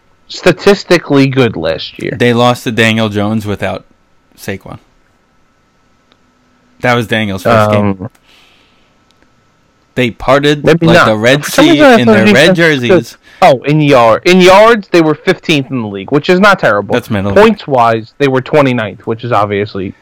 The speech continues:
Speaker 1: garbage.
Speaker 2: They, they took their red jerseys. Daniel Jones put the stick in the middle of the field and said, "Split." And they split like the Red Sea.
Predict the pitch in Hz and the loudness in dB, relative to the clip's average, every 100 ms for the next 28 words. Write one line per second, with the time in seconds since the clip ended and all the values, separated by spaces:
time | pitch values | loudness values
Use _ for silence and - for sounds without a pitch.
0 | _ - 82 - - - 131 131 - 120 | _ -6 -4 -6 -14 -8 -4 -4 -4 -8
1 | 113 - 143 170 170 175 147 135 113 120 | -6 -8 -6 -2 0 0 0 -4 -4 -8
2 | 117 - _ _ _ _ _ _ _ _ | -10 -16 _ _ _ _ _ _ _ _
3 | - 123 123 117 123 110 120 - 110 - | -4 -2 -2 -2 -4 -4 -8 -6 -8 -4
4 | 151 - 170 170 165 165 160 - 135 120 | -4 -2 -4 -2 -2 -2 -4 -2 -2 -2
5 | 98 117 - 107 101 - - - 127 120 | -4 -6 -4 -6 -6 -14 -14 -4 -2 -2
6 | _ _ _ _ _ _ _ _ _ _ | _ _ _ _ _ _ _ _ _ _
7 | 117 110 92 - - 156 - 135 131 123 | -4 -4 -6 -12 -2 -2 0 -2 0 0
8 | 123 113 - 104 113 | 0 0 -6 -8 -8